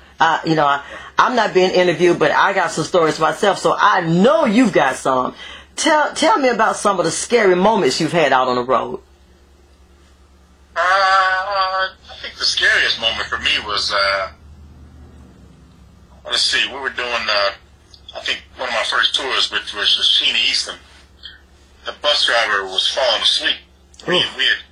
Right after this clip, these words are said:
Speaker 2: played Atlanta, and I think the bus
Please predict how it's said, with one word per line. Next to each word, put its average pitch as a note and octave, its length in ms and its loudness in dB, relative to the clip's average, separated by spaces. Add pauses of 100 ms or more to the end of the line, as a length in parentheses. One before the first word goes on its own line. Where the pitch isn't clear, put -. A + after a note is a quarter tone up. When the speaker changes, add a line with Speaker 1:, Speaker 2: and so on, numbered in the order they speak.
(160)
Speaker 2:
played C3+ 180 0
Atlanta, G#2+ 480 -2 (920)
and G#2+ 280 -2
I G2+ 160 -2
think - 220 -6
the - 160 -14
bus - 420 -2